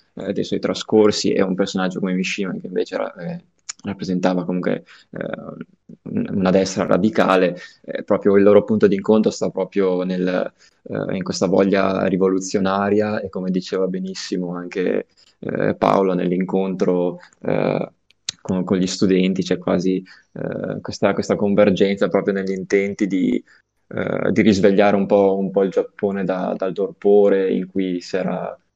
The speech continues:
eh, si era arenato poi in,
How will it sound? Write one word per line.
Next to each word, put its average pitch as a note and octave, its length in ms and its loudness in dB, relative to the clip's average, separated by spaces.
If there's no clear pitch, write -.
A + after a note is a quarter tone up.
eh, G1+ 680 -8
si - 140 -8
era F2+ 140 0
arenato F2+ 600 -2
poi F#2 480 -6
in, - 300 -10